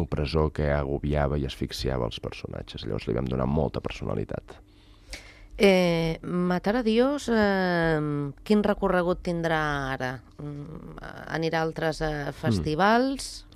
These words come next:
Speaker 1: Sí, la veritat és que la idea és que és una pel·lícula que ha nascut per néixer, eh,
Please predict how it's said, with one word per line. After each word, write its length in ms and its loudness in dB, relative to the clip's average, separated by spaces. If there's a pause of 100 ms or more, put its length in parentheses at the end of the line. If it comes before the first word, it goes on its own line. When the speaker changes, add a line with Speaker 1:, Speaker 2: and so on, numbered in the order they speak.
(140)
Speaker 1:
Sí, 220 4
la 120 6
veritat 320 6
és 140 2
que 100 0
la 120 6
idea 280 4
és 300 0
que 140 0
és 100 -2
una 140 4
pel·lícula 420 2
que 80 0
ha 40 2
nascut 520 2
per 220 0
néixer, 340 0 (880)
eh, 60 -2